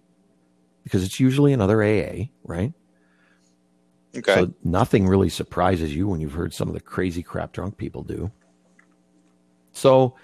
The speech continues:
Speaker 1: that process, that hazing, so to speak, was, was really like a smelting of myself.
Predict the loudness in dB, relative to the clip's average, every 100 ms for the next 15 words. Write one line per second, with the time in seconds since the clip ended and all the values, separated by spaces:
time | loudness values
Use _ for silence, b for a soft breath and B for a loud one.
0 | b b b 0 2 2 -2 -4 -2 -2
1 | -4 -6 -6 -6 -4 -4 -4 -4 -4 -4
2 | -6 -8 -10 -8 -8 -8 -12 -10 -10 -12
3 | _ _ -2 -2 -2 -4 -4 -2 -4 -4
4 | -6 -6 -10 -6 -4 -2 -2 -6 -8 -12
5 | -10 -8 -8 -10 -6 -2 -2 -2 -10